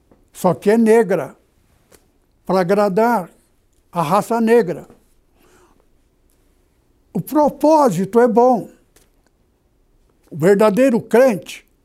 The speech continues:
não tem preconceito de cor. O japonês não tem. Então, são nossos irmãos.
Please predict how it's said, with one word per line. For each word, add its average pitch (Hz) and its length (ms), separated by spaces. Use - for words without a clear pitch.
não 185 240
tem 247 220
preconceito 240 840
de 226 120
cor. 226 440
O 185 120
japonês 175 640
não 285 160
tem. 226 360
Então, 185 600
são 190 220
nossos 196 400
irmãos. 240 600